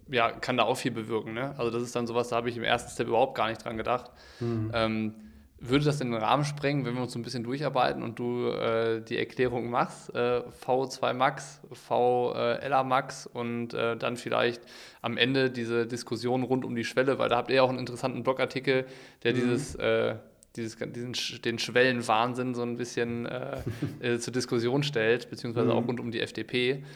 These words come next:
Speaker 1: Äh, das fand ich auch ganz spannend. Also vielleicht können wir uns da ja so ein bisschen durch, durcharbeiten.
Speaker 2: Ja, sehr gerne. Klar können wir das machen, auf jeden Fall.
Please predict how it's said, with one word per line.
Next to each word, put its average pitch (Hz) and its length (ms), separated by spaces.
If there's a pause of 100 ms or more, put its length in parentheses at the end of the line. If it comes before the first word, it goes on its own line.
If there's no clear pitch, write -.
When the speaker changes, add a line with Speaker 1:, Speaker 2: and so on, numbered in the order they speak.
(200)
Speaker 1:
Äh, 117 100
das 113 140
fand 123 180
ich 113 80
auch 120 180
ganz 110 200
spannend. 107 340
Also 110 140
vielleicht 110 180
können 127 80
wir 117 60
uns 113 80
da 120 80
ja 117 80
so 117 80
ein 110 40
bisschen 117 240
durch, 117 360
durcharbeiten. 117 560 (180)
Speaker 2:
Ja, 131 240
sehr 110 120
gerne. 147 280
Klar - 220
können - 140
wir - 60
das - 160
machen, - 220
auf - 140
jeden 113 140
Fall. 127 220